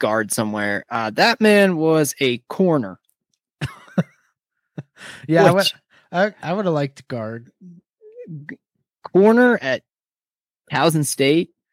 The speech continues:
Speaker 1: That's a big corner, Snake.
Speaker 2: <sighs> That is a big, <laughs> that is a big corner. Did you say Towson State?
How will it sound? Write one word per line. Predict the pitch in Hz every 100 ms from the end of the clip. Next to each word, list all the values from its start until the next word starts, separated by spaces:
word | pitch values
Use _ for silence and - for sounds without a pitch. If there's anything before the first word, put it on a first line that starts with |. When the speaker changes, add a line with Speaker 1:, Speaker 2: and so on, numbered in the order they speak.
| _ _ _ -
Speaker 1:
That's | 185
a | 208
big | 180 151
corner, | 160 156 123 98
Snake. | - 117 104 _ _ _ _ _ _ _ _ _ _ _ _ - _ _ _ _
Speaker 2:
<sighs> | - - - _ _ _ _ _ -
That | 139 143
is | 139
a | 131
big, | 160 147
<laughs> | -
that | 160 214
is | 180 165
a |
big | 147 139 123
corner. | 131 120
Did | 117
you | 151
say | 214
Towson | 196 165 160 170 170
State? | 170 135 139 160